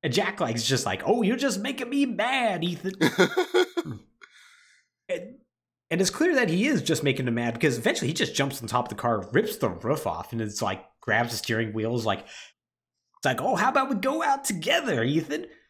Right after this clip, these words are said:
Speaker 1: And, like, forces him to drive into a bunch of girders that just barely miss Ethan's head,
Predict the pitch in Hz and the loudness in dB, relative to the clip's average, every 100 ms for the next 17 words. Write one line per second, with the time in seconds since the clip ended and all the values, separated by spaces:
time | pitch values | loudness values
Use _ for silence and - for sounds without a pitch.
0 | _ _ _ _ _ _ 139 139 127 - | _ _ _ _ _ _ 0 4 2 0
1 | - - 147 196 247 - 190 143 123 - | -12 -6 0 2 2 2 2 2 0 0
2 | 120 156 156 147 123 131 123 107 110 101 | 0 0 2 0 2 0 -2 0 0 0
3 | 95 - 101 - 170 - 151 147 131 117 | -2 -4 -2 0 0 0 -2 0 -2 -2
4 | 117 - - 131 135 226 - 226 226 | -4 -6 -10 -6 -4 -4 -4 -4 -4